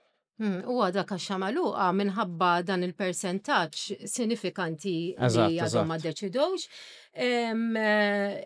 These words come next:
Speaker 1: iktar milli għax iku-, ikun wasal żmien li jinbidel, jiena nħoss li hemm ħafna nies hemm barra li qed jgħidu li ħajjivvutaw Labour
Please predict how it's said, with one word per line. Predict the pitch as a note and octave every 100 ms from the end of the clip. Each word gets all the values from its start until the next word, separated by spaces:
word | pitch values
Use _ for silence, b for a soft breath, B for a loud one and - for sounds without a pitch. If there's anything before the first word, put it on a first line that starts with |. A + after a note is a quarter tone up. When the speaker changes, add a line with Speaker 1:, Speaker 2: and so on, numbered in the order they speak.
| -
Speaker 1:
iktar | - - C4
milli | A#3+ A3+ A3+
għax | G#3+ A#3
iku-, | - B3 -
ikun | A#3 A#3 A3 A3
wasal | A3 G#3 G#3+ G3
żmien | F#3 G3+ G3+ F#3+
li | F#3+
jinbidel, | F3+ F#3 C#4+ A3+ A3 F#3 E3 E3 b b b
jiena | - C#4+ A#3 G#3
nħoss | F#3 E3+ D#3+ - F#3+
li | G3+ G3 G3 G3 F#3+ - -
hemm | - D#4 C4 G3+ G3+
ħafna | - G#3 - G#3 G3
nies | F#3+ F3+
hemm | A3+ G3+ F3+
barra | F3 F3+ F#3
li | A#3+ A#3
qed | F3 -
jgħidu | G3+ F#3 G3
li | G3
ħajjivvutaw | F3+ F#3 E3+ F#3+ F3+ F3+ F3+
Labour | F3 E3 D#3 E3+ D#3 D#3